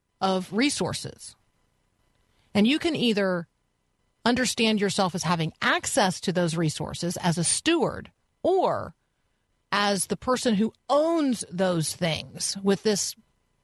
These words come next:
possession mentality. Like, "I possess these resources. They are mine."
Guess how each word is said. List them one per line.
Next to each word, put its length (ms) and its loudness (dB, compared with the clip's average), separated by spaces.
possession 1040 2
mentality. 880 0
Like, 300 -2
"I 100 -2
possess 580 0
these 220 -2
resources. 540 -4
They 200 0
are 120 -2
mine." 720 -4